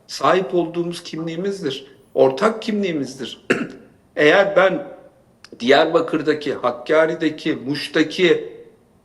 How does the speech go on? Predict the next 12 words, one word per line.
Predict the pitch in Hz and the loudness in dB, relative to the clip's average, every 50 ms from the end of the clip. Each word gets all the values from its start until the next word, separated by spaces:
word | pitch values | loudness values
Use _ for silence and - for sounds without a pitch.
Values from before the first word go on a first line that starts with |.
| _ _ _ _ _ _ _ _ - | _ _ _ _ _ _ _ _ 2
vatandaşımı | 143 147 - 175 175 170 175 170 165 160 - - 180 175 175 170 156 135 - - - - - _ _ _ _ - | 2 2 2 2 0 0 0 0 -2 -2 -2 -4 -4 -4 -2 -2 -2 -2 -4 -6 -16 -20 -20 _ _ _ _ -12
kendi | - - - 156 175 175 175 175 175 185 185 180 151 - - - - - - - - _ - | -8 -4 -2 0 0 0 0 0 2 2 4 4 2 0 0 -4 -10 -14 -20 -20 -8 _ 4
öz | 160 190 214 214 - | 4 4 4 4 2
kardeşim | - 196 190 190 185 185 185 170 - - 190 180 175 170 | 2 4 4 4 2 0 -4 -4 -6 -6 -6 -6 -6 -6
gibi | 170 160 156 156 135 123 104 - - - - - - - | -6 -4 0 2 2 2 2 -2 -6 -12 -18 -20 -20 -20
biliyorsam, | 127 - 139 139 143 170 180 190 190 185 - 190 170 151 127 104 - - - - - _ _ _ | -14 -10 -10 -6 -2 0 2 2 2 0 -2 -2 0 0 0 -2 -6 -12 -18 -20 -20 _ _ _
görüyorsam | 139 143 143 143 170 185 196 196 196 196 - 180 160 139 131 | -2 0 0 2 4 4 4 4 4 2 2 2 2 2 2
ve | 143 147 | 0 2
onunla | 135 156 151 156 180 190 190 185 - - | 2 2 0 0 0 -4 -4 -4 -2 0
ortak | 151 143 139 - - - 196 190 190 - | 0 0 0 -2 -2 -2 -2 -2 -4 -6
bir | 196 185 | -8 -8
geçmiş | 165 147 151 156 151 156 - - 170 170 165 165 - - - - | -6 -2 -2 -2 -2 -4 -6 -6 -4 -4 -4 -6 -8 -12 -14 -16